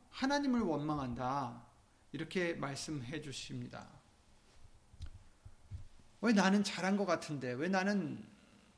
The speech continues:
내 딴에는 좋은 뜻을 한 것인데 왜 이렇게 길이 굽어졌을까? 일이 틀어졌을까?"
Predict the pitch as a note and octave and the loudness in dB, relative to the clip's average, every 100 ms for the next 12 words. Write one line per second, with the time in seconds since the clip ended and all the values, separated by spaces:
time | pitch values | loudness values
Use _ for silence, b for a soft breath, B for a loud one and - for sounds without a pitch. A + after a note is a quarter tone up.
0 | _ _ B B B B B D3+ - A3 | _ _ B B B B B -8 2 2
1 | G#3+ G3+ G3 F#3+ G3 G#3 A3+ A3 G3 G3+ | 4 2 0 2 2 2 0 -2 -2 0
2 | F#3 - D3 C#3 B2+ C#3+ G#3 G#3 G#3+ - | -2 -4 -4 -4 -2 2 2 2 -2 -8
3 | E3 F3+ F3+ - F3 E3 - - _ _ | -4 -4 -2 -2 0 -2 -6 -20 _ _
4 | _ - - E3 F3 D3+ G3 F#3+ - - | _ -10 -4 -2 -2 0 0 0 -4 -6
5 | A#2 D3 E3 F3+ - B3 A3+ - - - | -6 -4 -2 -2 -2 -4 -2 -4 -8 -10
6 | B2 | -12